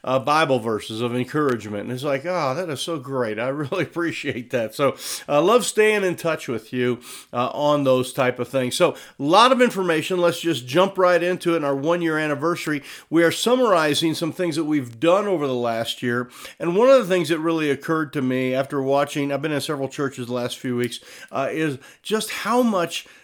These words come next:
uh, m-, multitasking goes on, that a pastor has to, to really kind of do a bunch of things and do them well. And when they just excel at one and maybe not the other, then things kind of wane a little bit.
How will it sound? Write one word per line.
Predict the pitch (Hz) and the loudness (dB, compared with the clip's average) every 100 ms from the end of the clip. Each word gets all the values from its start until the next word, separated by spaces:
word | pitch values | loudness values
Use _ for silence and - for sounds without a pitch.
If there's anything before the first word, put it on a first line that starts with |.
| _ | _
uh, | 131 | -8
m-, | 139 151 | -6 -6
multitasking | 156 165 190 214 196 139 175 139 - 147 | -4 4 4 4 -2 -2 0 0 0 -2
goes | 135 139 123 | 2 2 2
on, | 151 127 | 0 0
that | 123 | -2
a | |
pastor | 123 - 196 202 170 151 | -4 -4 -2 -2 -6 -8
has | 151 - | -8 -4
to, | 135 123 - - _ | -4 -4 -10 -20 _
to | - 143 | 0 0
really | 139 135 139 123 120 180 226 196 151 | 0 -2 -6 -6 -2 0 2 2 0
kind | 175 170 | -2 -6
of | 127 | -2
do | 135 156 139 - - _ | 2 4 2 -2 -16 _
a | 160 | -8
bunch | 123 113 202 247 208 | -6 -2 0 2 2
of | 131 | -2
things | - 113 98 98 113 117 139 _ _ | -2 -4 -4 -6 -8 -8 -12 _ _
and | 165 151 | -6 -2
do | 196 214 | -2 2
them | 202 160 131 | 0 0 0
well. | 151 165 117 - - - - - - | 2 2 0 -4 -12 -20 -20 -14 -4
And | 160 175 - 160 | -2 -2 -4 -2
when | 196 | 0
they | 196 180 | 0 -2
just | 135 254 - | 2 0 0
excel | 151 160 160 160 160 - 202 208 | -8 -8 -6 -6 -6 -4 0 2
at | 160 101 | 0 -2
one | 123 113 131 202 185 147 | -8 -4 2 4 4 2
and | 135 | -2
maybe | 143 151 | -4 -4
not | 151 165 165 | -2 -4 -2
the | 143 | 0
other, | 196 185 135 - - - | 2 0 -4 -10 -20 -4
then | 160 170 | 0 0
things | 170 196 - | 0 -4 -4
kind | - 180 | -4 -2
of | 165 131 | -2 0
wane | 151 202 240 | 0 2 2
a | 202 | 0
little | 139 131 120 | 2 0 0
bit. | 113 120 | -2 -2